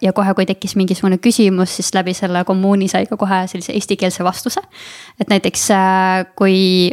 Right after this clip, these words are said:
ongi näiteks siis see välismaine inglisekeelne mingisugune koolitus Youtube'is,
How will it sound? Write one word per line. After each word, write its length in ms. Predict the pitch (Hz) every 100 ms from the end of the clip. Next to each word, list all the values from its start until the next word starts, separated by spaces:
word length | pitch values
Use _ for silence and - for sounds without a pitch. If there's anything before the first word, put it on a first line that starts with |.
| -
ongi 840 | 196 190 185 180 185 180 180 180 185 180 196
näiteks 540 | 190 185 - 180 -
siis 180 | 196 -
see 260 | 190 180 175
välismaine 400 | 190 185 190 185
inglisekeelne 720 | 240 190 - 190 190 180 175
mingisugune 480 | 175 175 - 185 175
koolitus 500 | 196 190 180 247 -
Youtube'is, 560 | 208 - 196 185 180